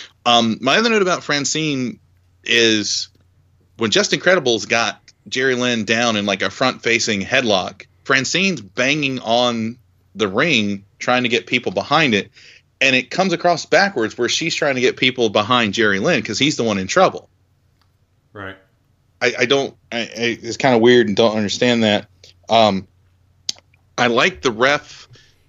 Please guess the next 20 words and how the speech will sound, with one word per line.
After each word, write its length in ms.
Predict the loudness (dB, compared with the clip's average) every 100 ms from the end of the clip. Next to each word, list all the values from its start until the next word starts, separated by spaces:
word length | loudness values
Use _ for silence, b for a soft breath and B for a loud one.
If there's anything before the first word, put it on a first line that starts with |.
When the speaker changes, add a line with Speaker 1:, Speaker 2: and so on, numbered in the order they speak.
| _ -4
Speaker 1:
at 140 | -4
first 480 | 0 2 4 2 -2
before 320 | -8 -4 0
I 40 | 2
realized, 300 | 2 2 2
oh, 120 | 0
this 140 | -2 -6
is 80 |
crooked 300 | -6 -4 -4
ref, 280 | 0 -2 -2
because 380 | -8 -2 -2 -2
at 180 | -4 -2
some 360 | 0 0 -2
point, 480 | 0 2 2 2 -6 b b b b _
uh, 420 | -4 -2 -2 -6 -10 _ _ _ _ _ B B -10
who 200 | 0 0
goes 260 | 4 2 0
through 100 | -2
the 100 | -2
table 400 | 2 0 0